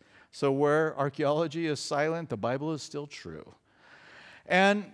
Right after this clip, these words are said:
so, but, but certainly the elements to, um, set off a fire, um, was, well, this area was a perfect place for that.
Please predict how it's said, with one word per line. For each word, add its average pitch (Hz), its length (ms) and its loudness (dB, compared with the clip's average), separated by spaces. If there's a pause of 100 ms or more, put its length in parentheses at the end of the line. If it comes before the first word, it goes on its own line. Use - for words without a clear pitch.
so, 226 260 8
but, 175 460 2
but 208 180 2
certainly 247 320 2
the 208 180 6
elements 202 680 6 (800)
to, 180 380 4 (120)
um, 151 400 6 (460)
set - 380 6
off 208 480 6 (160)
a 151 100 4
fire, 185 720 4 (480)
um, 143 420 2 (240)
was, 139 840 0
well, 117 200 -6
this 135 240 -2
area 131 200 2
was 120 160 -4
a 120 60 -6
perfect 127 420 -8
place 117 300 -6
for - 140 -14
that. 95 260 -10